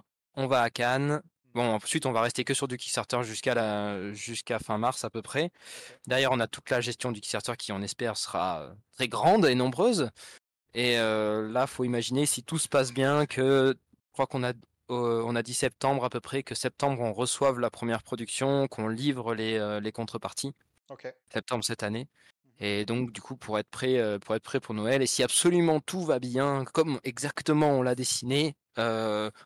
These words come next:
Speaker 1: on pourrait même peut-être, euh, s'intéresser à Sifu Bank pour la fin d'année, comme c'est un jeu qui est déjà créé, on a moins de choses à faire, euh, si, si tout se passe bien. Voilà.
Speaker 2: Ok, bah,
Speaker 1: Ah.
Speaker 2: des beaux, des, des beaux projets pour, euh,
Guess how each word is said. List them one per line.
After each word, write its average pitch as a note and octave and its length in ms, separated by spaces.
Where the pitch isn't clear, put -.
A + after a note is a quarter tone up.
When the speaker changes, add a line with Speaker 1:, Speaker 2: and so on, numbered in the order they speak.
Speaker 1:
on A#2+ 100
pourrait A#2+ 240
même C3 240
peut-être, C3 420
euh, G#2 400
s'intéresser A#2+ 480
à A#2+ 40
Sifu - 260
Bank A2+ 180
pour A#2+ 100
la G#2+ 80
fin A#2+ 160
d'année, A2+ 280
comme A2 200
c'est - 140
un A2 80
jeu A2+ 80
qui A2+ 120
est - 20
déjà A2 240
créé, A#2+ 420
on A2 140
a F#2+ 80
moins A#2+ 280
de A2+ 60
choses A2+ 200
à G#2 60
faire, - 280
euh, F#2+ 300
si, F#2+ 420
si - 140
tout - 100
se - 80
passe F#2+ 200
bien. - 100
Voilà. G2 260
Speaker 2:
Ok, D3+ 180
bah, A#2 180
Speaker 1:
Ah. E2+ 60
Speaker 2:
des A2 80
beaux, A#2+ 240
des, G#2 380
des G#2+ 100
beaux B2 160
projets B2 320
pour, G2+ 340
euh, F#2 240